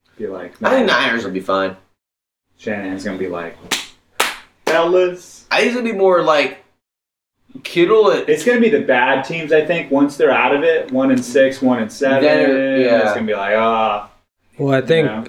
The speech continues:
Speaker 3: I don't know, I think
Speaker 2: No, but
Speaker 3: they're
Speaker 2: we, our team has, like, fun players on it, so I feel like they could do just, like, team events, and, like, people be like, "Ah, that's cool, hang out with George."
Speaker 3: Yeah, sure.
Speaker 1: <laughs>
Speaker 3: Uh,
Speaker 1: Hang out with my teammates?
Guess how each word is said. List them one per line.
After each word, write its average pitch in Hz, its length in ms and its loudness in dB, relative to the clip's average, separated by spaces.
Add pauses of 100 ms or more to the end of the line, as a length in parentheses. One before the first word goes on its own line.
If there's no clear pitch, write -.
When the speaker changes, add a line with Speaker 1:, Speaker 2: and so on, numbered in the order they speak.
(120)
Speaker 3:
I - 60 -12
don't 123 100 0
know, 113 60 0
I 113 60 0
think 117 100 -4
Speaker 2:
No, 214 180 2
but 143 60 0
Speaker 3:
they're 123 220 2
Speaker 2:
we, - 80 -6
our 240 260 0
team 233 240 -4
has, 196 160 2
like, 143 160 0
fun 151 480 0
players 135 440 2
on 170 200 2
it, 175 140 -2
so 160 140 2
I 143 80 4
feel 180 200 2
like 170 120 2
they 143 120 -2
could 131 160 0
do 135 200 2
just, 123 200 -6
like, 120 500 2
team 151 260 0
events, 117 480 0
and, 117 80 0
like, 110 160 0
people 123 200 -2
be 127 60 6
like, 127 120 2
"Ah, 151 220 2
that's - 160 -2
cool, 156 200 -2
hang 139 160 2
out 123 140 2
with - 100 -4
George." 123 360 -2 (1600)
Speaker 3:
Yeah, 151 360 2 (340)
sure. 131 300 0
Speaker 1:
<laughs> 196 80 2 (600)
Speaker 3:
Uh, 107 200 0 (320)
Speaker 1:
Hang 175 140 2
out 165 160 4
with - 100 2
my - 60 -4
teammates? 247 400 0